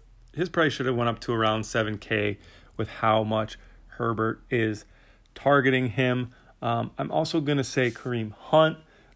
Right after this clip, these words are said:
Those are the two I probably feel most confident in. I think Kareem Hunt has probably his biggest game of the year this, this week.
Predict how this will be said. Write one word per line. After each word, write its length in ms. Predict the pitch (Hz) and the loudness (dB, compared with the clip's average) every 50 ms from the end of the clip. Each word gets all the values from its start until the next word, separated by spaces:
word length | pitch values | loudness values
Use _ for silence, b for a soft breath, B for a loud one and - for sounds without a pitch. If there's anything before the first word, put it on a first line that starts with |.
| b | b
Those 200 | - 160 180 175 | -4 -2 0 2
are 80 | 160 170 | 2 2
the 80 | 151 127 | 2 2
two 220 | - - 143 143 | 0 0 2 2
I 40 | 131 | 2
probably 380 | 113 - 123 127 120 120 123 | 2 4 2 2 4 2 -2
feel 240 | 113 - - 131 123 | -4 -2 -2 -2 0
most 340 | 113 110 113 113 113 - - | 0 0 0 0 0 -2 -6
confident 640 | - - - 117 113 113 107 - 120 110 113 117 113 - | -8 -4 -2 0 0 -2 -2 -6 -6 -4 -4 -6 -6 -8
in. 220 | - 127 117 110 | -8 -4 -4 -2
I 100 | 110 107 | -2 -4
think 380 | 107 - - 123 120 110 - - | -4 -4 -4 -4 -4 -4 -8 -12
Kareem 300 | - - - 123 120 113 | -16 -10 -6 -6 -4 -4
Hunt 220 | 104 107 113 120 123 | -2 -2 -4 -4 -4
has 300 | 107 110 113 110 107 101 | -2 0 2 2 0 0
probably 280 | - - 131 151 156 | 0 -2 0 2 2
his 100 | 135 113 | 2 0
biggest 300 | 95 101 123 110 110 95 | 2 0 0 0 0 -2
game 140 | - 113 110 | -2 -2 -2
of 60 | 107 | -2
the 80 | 101 101 | -2 -4
year 260 | 98 104 104 101 104 | -4 -2 -2 -2 -2
this, 300 | 104 101 101 98 - - - | -2 -4 -6 -6 -10 -16 -12
this 280 | - 113 113 101 - - | -8 -6 -6 -6 -6 -4
week. 380 | 110 107 104 104 98 - - | -4 -2 -2 -4 -6 -8 -14